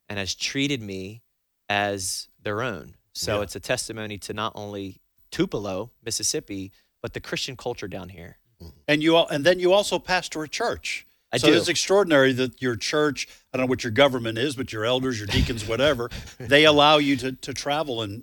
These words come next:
Speaker 2: and minister.
Speaker 1: So from the day that I was brought on back in March of two thousand and fifteen, before I, I'm using this expression, not that it happened this way, signed the dotted line, that's the former pro soccer
Speaker 2: Right.
Speaker 1: player in me,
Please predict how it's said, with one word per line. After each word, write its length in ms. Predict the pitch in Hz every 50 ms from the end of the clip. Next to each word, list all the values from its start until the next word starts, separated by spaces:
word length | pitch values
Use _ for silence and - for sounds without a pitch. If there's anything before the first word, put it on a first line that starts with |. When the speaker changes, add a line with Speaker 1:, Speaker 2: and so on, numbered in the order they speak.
| - -
Speaker 2:
and 160 | 113 107 110
minister. 420 | 131 147 135 - - - 120 - _ -
Speaker 1:
So 240 | - - - 151 143
from 220 | - 160 147 143
the 100 | 127 120
day 400 | 110 101 - 147 156 170 185 190
that 140 | 165 165 151
I 160 | 104 131 139
was 160 | 131 123 110
brought 300 | 101 - 131 131 135 131
on 340 | 127 123 110 98 90 90 92
back 320 | 92 - 110 113 113 -
in 100 | 117 110
March 280 | 110 113 123 120 110 -
of 100 | 98 -
two 140 | - 127 117
thousand 320 | - 117 113 104 107 107
and 100 | 104 95
fifteen, 720 | - - 107 - - - - 120 110 104 98 92 92 87 _ _ _ _
before 520 | - 117 101 - - - 143 143 147 - -
I, 300 | 113 110 107 101 101 - _ _ _ _ _ _ _ _ _ _ _ _ -
I'm 100 | 98 104
using 280 | 110 110 98 104 101
this 120 | 104 95 -
expression, 420 | 98 - - 117 104 - - 101
not 180 | 101 101 101 -
that 100 | 104 101
it 60 | -
happened 300 | - 113 104 98 - 95
this 140 | 90 90 -
way, 120 | - 95 95
signed 420 | - - - 127 113 117 117 110
the 60 | 110
dotted 320 | 98 107 104 107 101 95 101
line, 320 | 107 104 92 90 90 95
that's 180 | 98 98 - -
the 100 | - 101
former 320 | - - 110 110 104 98
pro 160 | - - 104
soccer 540 | 95 - 101 101 101 - 98 98 95 95 - _ _ _ _ _
Speaker 2:
Right. 100 | - 104 95
Speaker 1:
player 240 | 98 92 92 92
in 80 | 90 90 120
me, 180 | 87 87 90